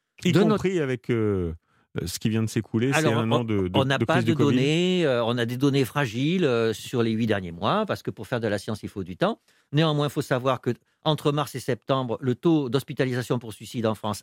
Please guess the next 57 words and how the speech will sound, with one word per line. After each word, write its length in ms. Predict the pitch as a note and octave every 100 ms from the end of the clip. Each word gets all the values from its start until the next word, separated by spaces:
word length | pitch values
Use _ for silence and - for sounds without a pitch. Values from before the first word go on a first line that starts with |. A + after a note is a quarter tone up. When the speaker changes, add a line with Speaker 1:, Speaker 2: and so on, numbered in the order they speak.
| -
Speaker 2:
a 80 | F#3+
diminué 460 | D3 C#3 B2+ B2
par 140 | A2 G#2+
rapport 260 | G2 G#2+
à 20 |
l'année 180 | G2+ F#2+
précédente. 580 | F#2 F2+ E2 C3+ A3+ - _ -
Speaker 1:
Oui. 300 | A#2 E2 C2+ _
Speaker 2:
Ça, 60 | G#2
c'est 160 | -
des 120 | F2 F#2
nombres. 260 | F3+ B3+ _ _ _ _
Après, 540 | D#3+ D#3 - C#3 A3 - _ _ -
vous 180 | D3+ D3
avez 180 | B2
raison, 540 | A#2 G#2+ F#2 G#2 F3 D#4 _ _ _ _ -
il 180 | D#3 C3+
y 60 |
a 100 | F3+
un 60 | A3+
sentiment 480 | - E3 D#3 F3 G3+
de 100 | D#3+
mal-être 520 | C#3 G#2 F2+ - -
qui 120 | C#3+
n'est 120 | C#3+
pas, 400 | C3+ A3+ A3 D#3+ -
qui 120 | D#3+
ne 60 | C#3+
relève 280 | B2+ B2
pas 160 | - A3
de 80 | E3+
la 120 | B2
psychiatrie, 680 | - G2+ G2 E2 G2+ D#3 C#4+ _ -
mais 100 | A#2+
il 40 |
y 60 | A#2
a 80 | F#3+
un 100 | A3
sentiment 480 | - G3+ F#3+ D#3+ C#3+
de 100 | B2+
mal-être 460 | A2+ G2+ E3+ -
chez 180 | - E3
les 120 | C3+
jeunes 280 | G#2+ D3 G3+
Speaker 1:
Et 40 | C3+
Speaker 2:
en 60 |
Speaker 1:
quelle, 120 | D3 A3+
Speaker 2:
général. 280 | A#2+ G2
Speaker 1:
quelle 120 | A2 F#3+
incidence 460 | C#3+ C3+ B2+ B2+
ça 120 | -
peut 160 | F2+ G2
avoir 240 | F#2 A#2+
sur 120 | A#2+ F#2+
la 100 | F2+
construction, 800 | - C#3 - B2 - B2+ A#2 F#2+
euh, 140 | D#2+